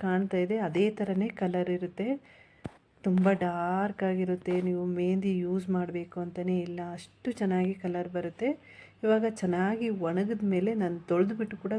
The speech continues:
ತೋರಿಸ್ತೀನಿ. ಚೆನ್ನಾಗಿ ಒಣಗಬೇಕು, ಬೇಗ ಒಣಗುತ್ತೆ. ಒಂದು ಹತ್ತು ನಿಮಿಷಕ್ಕೆಲ್ಲ ಒಣಗೋಗುತ್ತೆ. ಇವಾಗ ತೊಳೆದ್ಬಿಟ್ಟು ತೋರಿಸ್ತೀನಿ ಎಷ್ಟು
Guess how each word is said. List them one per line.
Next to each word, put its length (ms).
ತೋರಿಸ್ತೀನಿ. 640
ಚೆನ್ನಾಗಿ 500
ಒಣಗಬೇಕು, 560
ಬೇಗ 180
ಒಣಗುತ್ತೆ. 480
ಒಂದು 180
ಹತ್ತು 260
ನಿಮಿಷಕ್ಕೆಲ್ಲ 480
ಒಣಗೋಗುತ್ತೆ. 560
ಇವಾಗ 180
ತೊಳೆದ್ಬಿಟ್ಟು 460
ತೋರಿಸ್ತೀನಿ 600
ಎಷ್ಟು 240